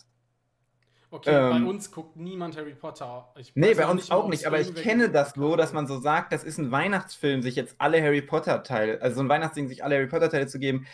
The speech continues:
Speaker 2: vielleicht weil's da heftig kalt ist manchmal auch, weil's da manchmal schneit, ma-, manchmal ist es ja auch immer noch so ein Szenario. Ich weiß, Stirb langsam ist ein Weihnachtsfilm, äh, diese Trilogie.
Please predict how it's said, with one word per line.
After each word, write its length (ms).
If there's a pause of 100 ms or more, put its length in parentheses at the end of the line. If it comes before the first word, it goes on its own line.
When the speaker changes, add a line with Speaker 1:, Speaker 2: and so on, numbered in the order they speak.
(120)
Speaker 2:
vielleicht 260
weil's 160
da 100
heftig 360
kalt 260
ist 140
manchmal 360
auch, 340 (180)
weil's 160
da 80
manchmal 260
schneit, 400
ma-, 220
manchmal 260
ist 60
es 60
ja 100
auch 40
immer 100
noch 100
so 60
ein 80
Szenario. 380 (220)
Ich 140
weiß, 240
Stirb 220
langsam 460
ist 100
ein 100
Weihnachtsfilm, 800 (420)
äh, 300 (160)
diese 260
Trilogie. 580